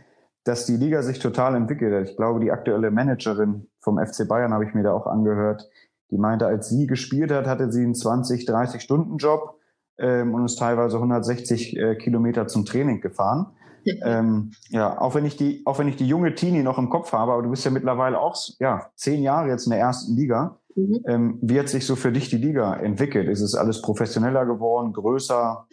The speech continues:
Speaker 2: Ähm, ja, es ist auf jeden Fall professioneller geworden, das kann man schon sagen. Ähm, es sind trotzdem noch innerhalb der Liga viele Unterschiede von den Vereinen. Ähm, gerade die Vereine, die den,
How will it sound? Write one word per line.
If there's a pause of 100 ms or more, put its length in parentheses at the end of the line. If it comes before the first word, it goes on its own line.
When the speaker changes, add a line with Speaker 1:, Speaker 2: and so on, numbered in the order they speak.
(120)
Speaker 2:
Ähm,
ja,
es
ist
auf
jeden
Fall
professioneller
geworden,
das
kann
man
schon
sagen. (560)
Ähm,
es
sind
trotzdem
noch
innerhalb
der
Liga
viele
Unterschiede
von
den
Vereinen. (540)
Ähm,
gerade
die
Vereine,
die
den,